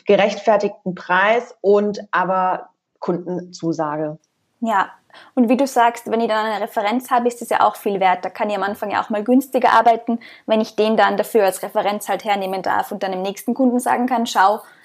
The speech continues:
Speaker 2: ich kann das, da kannst du das sehen, den kannst du fragen.“
Speaker 1: Ganz genau, das ist eigentlich, ähm, gut investierte Zeit und man kann wirklich auch am Anfang mal sagen, „Ich muss jetzt nicht so viel verdienen.“ Natürlich sollte man nicht umsonst arbeiten, das empfehle ich überhaupt gar nicht,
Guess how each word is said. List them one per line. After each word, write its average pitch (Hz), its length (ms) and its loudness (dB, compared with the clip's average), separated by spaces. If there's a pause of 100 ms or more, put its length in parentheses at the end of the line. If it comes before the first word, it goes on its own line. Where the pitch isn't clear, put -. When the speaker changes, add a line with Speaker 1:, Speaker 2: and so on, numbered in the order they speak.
(140)
Speaker 2:
ich - 160 -12
kann 190 220 -4
das, 185 300 0
da - 100 0
kannst - 280 -6
du 190 40 0
das - 260 -6
sehen, 208 260 2
den 202 160 -2
kannst 196 260 -6
du 202 60 -6
fragen.“ 180 480 -4 (760)
Speaker 1:
Ganz 320 220 0
genau, 202 200 0
das 220 180 2
ist 277 120 0
eigentlich, 254 400 -2 (400)
ähm, 226 400 2 (320)
gut 302 180 2
investierte 226 640 -2
Zeit 285 520 0
und 214 540 0
man 185 140 -8
kann 202 220 -8
wirklich 202 280 -2
auch 180 120 -4
am 180 120 -4
Anfang 196 320 -6
mal 175 200 0
sagen, 175 240 0
„Ich 175 120 -10
muss 190 160 -2
jetzt 190 200 -4
nicht 175 200 -2
so 226 200 4
viel 269 180 2
verdienen.“ 226 480 2
Natürlich 214 340 2
sollte 196 260 0
man 180 120 -2
nicht 185 220 -6
umsonst 196 420 0
arbeiten, 226 460 0
das 190 120 -4
empfehle 185 360 -4
ich 180 120 -8
überhaupt 160 440 -6
gar 170 200 0
nicht, 359 240 0